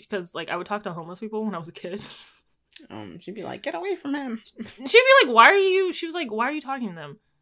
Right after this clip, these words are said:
Speaker 1: And I was like, "Why not?"
Speaker 2: 'Cause you're listening, that's why.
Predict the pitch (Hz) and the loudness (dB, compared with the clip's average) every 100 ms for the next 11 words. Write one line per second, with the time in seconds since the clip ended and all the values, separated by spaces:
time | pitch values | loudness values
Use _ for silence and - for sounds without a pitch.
0 | - 262 294 311 220 _ _ _ _ 190 | -10 -8 -4 -6 -8 _ _ _ _ -12
1 | 208 233 247 190 147 - - 185 175 185 | -8 -8 -6 -8 -8 -14 -16 -12 -10 -6
2 | 180 185 170 151 147 151 156 - 139 135 | -4 -4 -4 -10 -8 -8 -10 -8 -8 -8
3 | 139 | -12